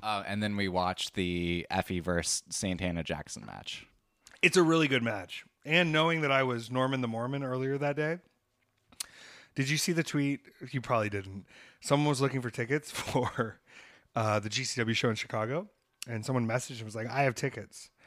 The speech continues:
Speaker 2: And they were like, "You don't follow any wrestling <laughs> pages." And they said, "Who's your favorite from G C W?" And they said, "I think Thurman." <laughs> I just quote tweeted and said, "I think they meant Norman,"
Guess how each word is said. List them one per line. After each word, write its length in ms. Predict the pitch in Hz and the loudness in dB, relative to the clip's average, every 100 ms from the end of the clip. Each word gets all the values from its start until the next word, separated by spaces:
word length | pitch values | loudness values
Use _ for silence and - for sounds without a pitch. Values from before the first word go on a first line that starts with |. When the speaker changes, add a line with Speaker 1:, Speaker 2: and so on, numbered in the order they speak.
| - - _ - | -20 -20 _ -4
Speaker 2:
And 260 | 113 110 107 | 0 0 2
they 80 | |
were 80 | 113 | 4
like, 220 | 110 101 | 2 0
"You 60 | 139 | 2
don't 180 | 160 175 | 2 6
follow 240 | 175 165 | 6 6
any 220 | 147 147 | 4 2
wrestling 420 | 143 131 - - 117 | 4 2 0 -6 -8
<laughs> 160 | - | -8
pages." 460 | 110 98 95 90 - - - - _ | -10 -8 -10 -10 -16 -20 -20 -20 _
And 100 | - | -8
they 40 | 107 | -2
said, 140 | 113 | 0
"Who's 220 | 101 139 147 | 2 2 4
your 120 | 147 | 2
favorite 460 | - 131 123 123 | 2 0 2 0
from 140 | - 120 | -2 -2
G 160 | 117 | -2
C 160 | 113 120 | -4 -2
W?" 380 | 113 143 110 92 | -2 -2 -4 -8
And 80 | 101 | -4
they 120 | 117 | -4
said, 280 | 113 117 107 - | -2 -4 -4 -2
"I 120 | - 131 | 2 4
think 320 | - 160 151 | 6 2 0
Thurman." 560 | - 123 117 107 87 85 - _ - _ - - - | 4 6 6 4 -8 -12 -16 _ -20 _ -4 -4 4
<laughs> 0 | |
I 1500 | 240 - 226 - - - - - 277 349 - _ - - - - | 4 4 0 0 2 2 2 -2 0 0 0 _ -18 -18 -16 -2
just 220 | 233 196 | 0 2
quote 240 | - 185 | 4 6
tweeted 240 | 170 170 151 | 6 6 4
and 100 | 131 | 4
said, 180 | 127 120 - | 2 2 2
"I 80 | 123 | 6
think 200 | 147 135 | 6 8
they 120 | 127 | 6
meant 200 | 117 117 | 6 4
Norman," 600 | 113 117 113 104 104 | 6 6 6 2 -2